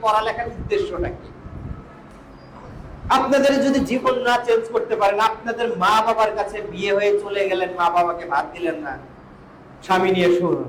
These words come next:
সুখে থাকলেন। আমার কিছু অভিজ্ঞতা আছে, আমাদের টিমে যারা ফ্রিলে-, ফ্রিতে ফ্রিল্যান্সিং শিখিয়েছি, এই মেয়েদের আগে স্বামীরে ধরে বউকে মারতো, এখন বউকে ধরে বউ স্বামীকে ধরে মারে।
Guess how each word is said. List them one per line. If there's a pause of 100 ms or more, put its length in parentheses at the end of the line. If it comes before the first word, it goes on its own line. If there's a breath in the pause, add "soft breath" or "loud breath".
(120)
সুখে
থাকলেন। (680)
আমার (100)
কিছু
অভিজ্ঞতা
আছে, (500)
আমাদের (380)
টিমে
যারা
ফ্রিলে-, (180)
ফ্রিতে
ফ্রিল্যান্সিং
শিখিয়েছি, (540)
এই
মেয়েদের
আগে
স্বামীরে
ধরে (440)
বউকে
মারতো,
এখন
বউকে
ধরে (160)
বউ
স্বামীকে (140)
ধরে
মারে।